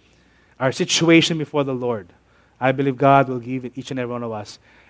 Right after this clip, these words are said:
a good land. So tell the person beside you, "Be ready and be happy." Yeah, all right.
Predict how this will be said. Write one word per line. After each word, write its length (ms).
a 140
good 260
land. 340
So 80
tell 140
the 100
person 220
beside 340
you, 140
"Be 160
ready 400
and 160
be 220
happy." 500
Yeah, 220
all 160
right. 480